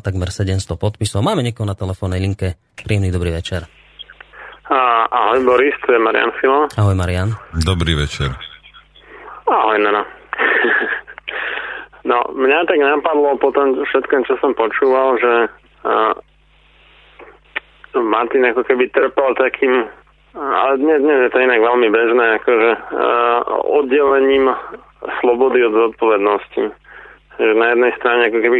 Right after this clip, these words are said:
Speaker 2: chcel nejakú slobodu, čo ja viem, a, zvoliť si také pravidlá pre platenie či neplatenie výživného, aké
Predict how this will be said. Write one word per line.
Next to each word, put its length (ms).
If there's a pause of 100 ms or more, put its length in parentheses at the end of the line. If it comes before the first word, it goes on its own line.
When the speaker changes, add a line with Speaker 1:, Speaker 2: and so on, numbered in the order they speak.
Speaker 2:
chcel 160
nejakú 400
slobodu, 640 (560)
čo 160
ja 80
viem, 320
a, 400
zvoliť 360 (120)
si 100 (1300)
také 320
pravidlá 800
pre 400 (400)
platenie 560
či 80
neplatenie 560
výživného, 800
aké 320